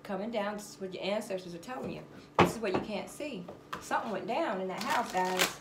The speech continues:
Something went down in that house that you can't see. It happened in the car. It was at the job. It went down, okay? Somebody had a fight. Somebody had a disagreement. Somebody put the nails in the coffin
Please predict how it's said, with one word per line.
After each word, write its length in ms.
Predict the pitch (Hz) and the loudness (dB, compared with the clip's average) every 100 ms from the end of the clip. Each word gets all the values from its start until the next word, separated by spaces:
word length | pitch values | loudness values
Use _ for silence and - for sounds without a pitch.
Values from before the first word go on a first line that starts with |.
| - - - | -14 -10 -6
Something 240 | - - 233 | -2 0 2
went 160 | 185 | 4
down 300 | - - 294 | 6 6 6
in 100 | 269 | 0
that 140 | 196 202 | -2 -2
house 320 | 247 214 214 | 0 0 0
that 120 | 185 - | -4 -8
you 60 | |
can't 200 | - - | -8 -8
see. 440 | - 320 339 349 - | -6 0 4 4 2
It 120 | 165 | 2
happened 280 | 185 156 147 | 0 -2 -6
in 80 | - | -8
the 40 | |
car. 440 | - 285 294 311 302 - - | -2 2 6 4 2 -6 -4
It 60 | 165 | -2
was 100 | 160 | -2
at 120 | - | -4
the 60 | |
job. 520 | - 202 233 262 269 269 | 0 4 4 4 2 2
It 140 | 208 | 0
went 180 | 196 - | 0 0
down, 380 | 214 208 156 - - - | 0 0 0 -4 -10 -14
okay? 340 | 180 240 262 254 254 - - - - - | -4 0 0 0 -2 2 2 0 -14 -10
Somebody 400 | - - - - | 2 4 6 4
had 160 | - - | 4 2
a 80 | - | -2
fight. 340 | - 226 - | 0 0 0
Somebody 300 | - 254 240 | -4 -2 -2
had 160 | 214 - | 0 0
a 60 | 165 | 0
disagreement. 720 | 170 160 165 220 240 247 247 - - - | -6 -8 -6 -2 -2 -2 -6 -10 -18 -18
Somebody 840 | - - - - - 233 311 320 196 | -14 -12 -10 -10 -2 2 4 4 2
put 160 | 190 185 | 0 -2
the 80 | |
nails 340 | 165 196 196 190 | -2 2 2 2
in 60 | |
the 80 | - | 0
coffin 460 | - 226 - - | 0 -2 -2 -4